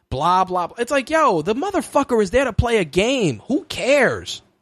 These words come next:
What's it like being in the locker room with him? Thank you, Michael Sam. Thank you, Slick. Who cares? Who cares? And this is the problem.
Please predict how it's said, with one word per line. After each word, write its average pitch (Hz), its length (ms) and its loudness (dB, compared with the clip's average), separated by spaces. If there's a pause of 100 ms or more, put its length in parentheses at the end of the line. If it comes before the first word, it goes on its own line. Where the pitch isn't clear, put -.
(1900)
What's 170 240 2
it 190 100 0
like 185 260 2
being 190 180 4
in 185 120 2
the 151 60 4
locker 143 360 -4
room 175 240 2
with 170 140 2
him? 170 200 2
Thank 208 400 0
you, 156 100 0
Michael 175 380 0
Sam. 156 520 0 (120)
Thank 170 240 0
you, 135 60 -2
Slick. 143 280 0 (220)
Who 294 140 2
cares? 294 640 0 (300)
Who 277 260 2
cares? 165 760 -2 (1160)
And 165 160 0
this 285 180 2
is 285 100 0
the 220 100 2
problem. 160 480 0